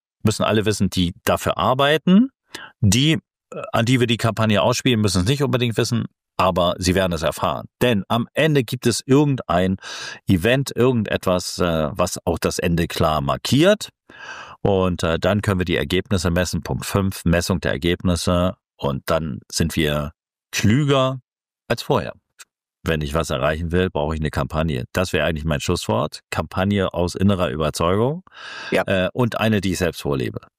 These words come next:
Speaker 1: So, Kampagne braucht Struktur, Durchhaltevermögen. Äh, du hast es eben ganz wunderbar beschrieben. Äh, im Einzelfall, weil Struktur heißt ja auch die richtigen Leute an der richtigen Position. Ähm, Kampagne gibt mir Sicherheit. Übrigens, das ist ja so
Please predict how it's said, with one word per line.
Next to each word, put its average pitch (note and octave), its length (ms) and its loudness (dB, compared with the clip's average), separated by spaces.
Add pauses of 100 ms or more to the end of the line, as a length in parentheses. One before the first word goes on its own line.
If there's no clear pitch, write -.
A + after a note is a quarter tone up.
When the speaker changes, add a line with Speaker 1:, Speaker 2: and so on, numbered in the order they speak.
(140)
Speaker 1:
So, - 220 -2 (100)
Kampagne A#2 440 0
braucht F#2+ 200 0
Struktur, A#2+ 500 0
Durchhaltevermögen. B2 1000 0
Äh, F#2 200 0
du G2 120 0
hast G2+ 120 0
es F#2 100 -4
eben F2+ 280 0 (120)
ganz F#2 240 -2
wunderbar F#2+ 480 2 (140)
beschrieben. G2+ 460 0 (680)
Äh, F#2 180 2 (100)
im G2 200 0
Einzelfall, B2 760 0
weil F#2 180 2
Struktur A#2+ 440 2
heißt A2 160 0
ja - 80 2
auch F#2 80 -2
die F#2+ 100 -2
richtigen E2 320 -2
Leute B2+ 360 2 (160)
an E2 100 -4
der D#2 120 0
richtigen D#2+ 280 -2
Position. - 580 -4 (840)
Ähm, F#2+ 400 0 (140)
Kampagne G#2 460 0
gibt F#2 180 -4
mir E2+ 100 2
Sicherheit. A#2+ 600 0 (580)
Übrigens, F#2+ 360 2
das - 280 -2
ist G2+ 120 -4
ja E2 320 0
so - 180 -2